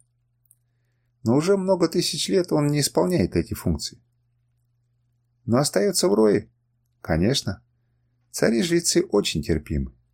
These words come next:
«Да», подтвердил другой раб, «они очень почитают традиции». «Слизневый червь заслужил своё место в рое», сказал первый.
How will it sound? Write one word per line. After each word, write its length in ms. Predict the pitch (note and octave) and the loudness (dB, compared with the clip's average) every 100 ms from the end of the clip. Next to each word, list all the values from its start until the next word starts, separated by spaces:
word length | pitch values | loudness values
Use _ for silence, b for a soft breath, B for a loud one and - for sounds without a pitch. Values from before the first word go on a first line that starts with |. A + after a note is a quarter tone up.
| _ _ _ _ _ _ _ _ | _ _ _ _ _ _ _ _
«Да», 260 | F2 A#2+ D3 | 2 4 4
подтвердил 580 | A2 - A2+ A2+ G#2 F2+ | -2 0 0 2 2 2
другой 300 | G2+ G2 F2+ | 2 2 2
раб, 280 | D#2+ - _ _ | 0 -4 _ _
«они 240 | D3 G3 | -2 0
очень 340 | G2 E3+ - F2 | 2 2 0 -2
почитают 540 | - - - D#2+ D2 | -2 -2 4 4 4
традиции». 560 | E2+ E2 D2+ - - - _ _ _ _ _ _ _ _ _ _ _ _ _ _ _ _ _ _ _ _ _ _ | 0 0 0 -6 -12 -16 _ _ _ _ _ _ _ _ _ _ _ _ _ _ _ _ _ _ _ _ _ _
«Слизневый 600 | - - G#3 G3+ F3+ F3 | -8 -2 2 2 2 0
червь 280 | D#3 D#3+ D3+ | 2 2 2
заслужил 560 | C3+ D#3 - F#3 D#3 F2+ | 0 -2 0 0 2 2
своё 300 | - F#2 F#2 | 2 4 4
место 320 | F#2 E2+ F2 | 2 2 0
в 40 | |
рое», 180 | F2 D#2+ | 4 2
сказал 320 | - E2+ D2+ | 2 2 2
первый. 380 | - E2+ C#2 C2+ | 2 -2 -2 -6